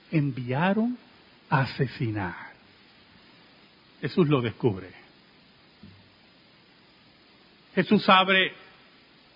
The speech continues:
el evento histórico. Ahora, el versículo diecinueve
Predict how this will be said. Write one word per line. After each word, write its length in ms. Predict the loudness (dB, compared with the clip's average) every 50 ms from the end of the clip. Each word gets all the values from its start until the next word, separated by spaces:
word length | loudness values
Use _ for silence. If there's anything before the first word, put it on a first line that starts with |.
| _ _ _ _ _ -4
el 100 | 0 0
evento 520 | 2 4 4 4 4 2 0 -2 -2 -2
histórico. 760 | -2 -2 -4 -10 -12 -4 -2 -2 -2 -2 -6 -12 -20 -20 -20 -20 -20 -20 -20 _ _ _ _ _ _ _ _ _ _ _ _ _ _ _ _ _ _ _ _ _ _ _ _ _ _ _ _ _ _ _ _ _ _ _ _ _ _ _ _ _ _ _ _ _ _ _ _ _ _ _ _ _ _ _ _ _ _ _ _ _ _ _ _ _ _ 0
Ahora, 180 | 2 4 4 2
el 60 | 2
versículo 640 | 0 -2 -2 -2 -4 -6 -6 -6 -6 -8 -8 -6
diecinueve 1000 | -6 -6 -6 -8 -8 -10 -10 -8 -8 -6 -6 -6 -6 -4 -2 -2 -2 -2 -4